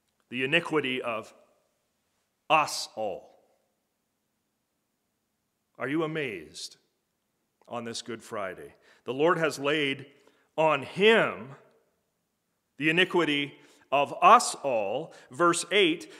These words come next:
Jesus was stricken, notice the word, stricken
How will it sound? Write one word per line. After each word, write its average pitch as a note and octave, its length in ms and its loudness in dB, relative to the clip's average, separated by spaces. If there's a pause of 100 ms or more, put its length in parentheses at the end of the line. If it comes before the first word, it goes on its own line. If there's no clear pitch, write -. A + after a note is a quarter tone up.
Jesus F#3 520 0
was C#3+ 380 2 (100)
stricken, F#3 1200 0 (120)
notice C#3+ 360 -4
the D3+ 100 -8
word, C3 320 -6
stricken F3 1080 0